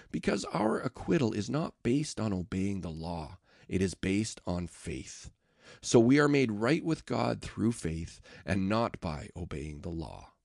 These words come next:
After all, is God the God of the Jews only? Isn't he also the God of the Gentiles? Of course he is. There is only one God, and he makes people right with himself only by faith, whether they are Jews or Gentiles.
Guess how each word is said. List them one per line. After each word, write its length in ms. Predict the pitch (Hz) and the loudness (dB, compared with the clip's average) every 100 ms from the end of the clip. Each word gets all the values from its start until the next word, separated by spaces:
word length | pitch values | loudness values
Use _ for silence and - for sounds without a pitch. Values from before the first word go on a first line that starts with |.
| _ _ _ _ | _ _ _ _
After 400 | 92 98 - 101 | -2 -2 2 4
all, 260 | 123 117 110 - - | 6 4 2 -4 0
is 220 | - 104 | 2 2
God 380 | - 107 135 165 | 4 4 4 2
the 80 | 120 | 0
God 280 | 101 104 131 | 2 0 0
of 120 | 107 | 0
the 80 | 92 | -2
Jews 320 | 95 117 110 | 0 0 4
only? 460 | 123 151 202 233 _ | 4 4 0 -4 _
Isn't 300 | - 156 185 | 2 4 4
he 160 | 160 - | 0 -2
also 400 | - 117 170 185 | 4 4 4 0
the 100 | 165 | 0
God 280 | 104 107 131 | 0 2 0
of 100 | 143 | 0
the 80 | 120 | -2
Gentiles? 720 | 117 156 175 240 269 285 - - _ _ _ - | -2 -2 0 -2 -4 -10 -16 -20 _ _ _ -8
Of 140 | 190 | -6
course 320 | - 185 185 | -2 -2 0
he 180 | 151 120 | 2 2
is. 320 | 92 78 - - - - - | 2 -2 -10 -16 -16 -10 2
There 140 | 156 | 4
is 120 | 160 - | 4 4
only 320 | 185 190 165 | 4 6 6
one 400 | 120 107 120 127 | 6 6 4 2
God, 440 | 101 92 80 78 - - | 2 0 -2 -6 -8 -2
and 120 | 107 | 2
he 120 | 143 | 4
makes 240 | 147 143 | 4 0
people 320 | - 135 120 104 | -2 0 0 0
right 280 | 117 170 | 0 0
with 160 | 170 151 | -2 -2
himself 460 | 139 - 120 127 127 | -2 0 0 0 0
only 320 | 139 151 156 143 | 0 2 2 0
by 220 | 139 139 | -2 -4
faith, 600 | - - 165 131 - - - - - | -4 0 2 2 -2 -10 -16 -12 0
whether 300 | 135 135 135 | 4 6 6
they 180 | 127 | 6
are 140 | 110 92 | 4 2
Jews 580 | 85 127 135 139 - - | 0 2 2 2 -4 -4
or 100 | 120 | 0
Gentiles. 800 | 120 104 82 80 71 76 71 - | 2 0 -2 -4 -8 -10 -14 -16